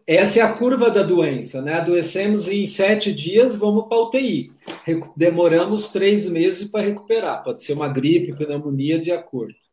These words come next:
Acho isso importante que disse, quero recomendar como médico aqui. Penso que o exercício do degrau, né, ele é fantástico, porque tem carga, força, respiração, você pode fazer,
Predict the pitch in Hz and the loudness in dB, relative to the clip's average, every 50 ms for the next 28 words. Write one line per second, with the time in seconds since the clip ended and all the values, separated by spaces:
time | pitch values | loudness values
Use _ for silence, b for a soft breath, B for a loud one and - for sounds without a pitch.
0 | _ _ B B B B B B B - 175 202 208 - 233 240 214 214 254 226 | _ _ B B B B B B B 0 2 2 4 2 2 2 4 4 4 6
1 | - 233 214 208 - 208 214 233 226 214 - - - 147 139 - 147 180 208 208 | 6 6 6 6 6 6 6 6 6 2 -2 -8 -12 -12 -8 -4 -2 0 0 0
2 | - 233 208 - 190 180 180 165 - - - 185 170 170 165 165 151 156 156 156 | -2 -2 -2 0 2 2 4 2 2 0 0 -2 0 0 2 2 2 2 2 2
3 | - 175 160 156 143 135 127 123 127 139 151 151 143 - - 135 131 - - - | 0 -2 -2 0 0 0 0 0 0 0 0 -2 -2 -6 -8 -8 -8 -8 -12 -12
4 | 147 160 - - b b b b b b b _ _ _ _ _ _ 190 185 196 | -12 -12 -12 -14 b b b b b b b _ _ _ _ _ _ 4 6 8
5 | 208 226 220 214 - 220 208 208 214 208 196 180 185 185 170 - - - - 180 | 8 6 6 4 2 0 2 6 8 8 8 8 6 2 2 2 -2 -4 -4 -2
6 | 175 170 160 - - 170 156 143 165 160 160 160 151 139 139 139 135 139 147 165 | -2 -2 -2 -2 -2 -4 -2 0 0 2 2 2 2 2 2 0 0 2 2 2
7 | 170 160 151 151 139 143 147 156 165 175 185 - 160 151 156 160 170 165 - - | 2 2 2 0 -2 -2 -2 -2 -4 -4 -6 -4 -2 0 0 0 0 -2 -2 -6
8 | 170 151 - - 151 151 156 165 170 - - - - - 160 - 160 151 - - | -6 -6 -6 -4 -2 0 0 0 -2 -4 -6 -10 -10 -12 -6 -4 -4 -4 -2 0
9 | 160 156 160 156 147 139 143 - _ - - 160 165 160 165 165 165 160 - 160 | 0 0 2 0 -2 -6 -10 -16 _ -2 0 4 4 6 6 6 4 4 2 2
10 | 156 156 156 156 156 156 156 - B B B B B _ - - - 160 156 160 | 2 4 4 4 2 0 -4 -6 B B B B B _ -20 -6 0 2 2 4
11 | 160 156 151 - - 165 147 139 147 143 - - 151 139 135 - - - 170 180 | 4 2 0 0 0 0 -2 -2 -2 -4 -4 -4 -4 -4 -4 -4 -2 0 0 0
12 | 180 180 165 160 - - 156 160 165 160 160 156 147 143 139 - 156 147 139 143 | 0 -2 -2 -2 -2 -2 -2 0 2 2 2 2 2 0 -2 0 0 0 0 0
13 | 143 156 160 156 139 139 b | 2 4 4 4 2 0 b